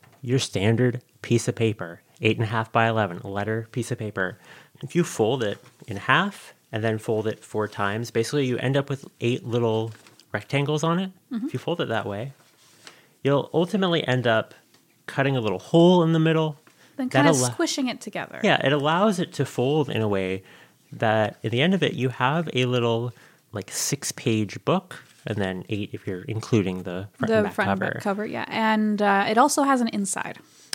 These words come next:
Speaker 1: Yeah.
Speaker 2: You can
Speaker 1: Oh, yeah, you can just
Speaker 2: unfold
Speaker 1: unfold
Speaker 2: it.
Speaker 1: it and reveal the secret map within.
Speaker 2: Yeah.
Speaker 1: But, um,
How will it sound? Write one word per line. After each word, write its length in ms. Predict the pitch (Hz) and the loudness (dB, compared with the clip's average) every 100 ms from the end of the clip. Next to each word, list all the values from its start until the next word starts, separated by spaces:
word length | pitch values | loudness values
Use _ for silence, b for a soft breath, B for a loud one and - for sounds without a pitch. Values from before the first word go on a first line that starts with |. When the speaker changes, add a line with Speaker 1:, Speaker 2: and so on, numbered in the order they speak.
| - | -6
Speaker 1:
Yeah. 220 | 165 123 - | -4 -2 -4
Speaker 2:
You 80 | 214 | -6
can 240 | - 262 | -2 4
Speaker 1:
Oh, 120 | 110 | 6
yeah, 120 | 104 95 | 6 4
you 100 | 101 | 0
can 300 | - 120 120 | 2 2 4
just 140 | 226 | 4
Speaker 2:
unfold 340 | 233 110 190 | 4 4 4
Speaker 1:
unfold 80 | 113 | 4
Speaker 2:
it. 140 | 170 165 | 2 0
Speaker 1:
it 140 | - | -4
and 100 | 92 | -8
reveal 260 | 95 113 98 | -4 -4 -4
the 80 | |
secret 380 | 95 - 139 - | -6 -8 -12 -10
map 360 | 98 110 - - - | -6 -6 -8 -18 -8
within. 160 | 202 190 | -4 -2
Speaker 2:
Yeah. 140 | - - | -4 -8
Speaker 1:
But, 720 | - - 226 233 254 - 110 | -16 -16 -14 -12 -12 -8 -4
um, 460 | 104 95 95 92 | -2 -2 -4 -8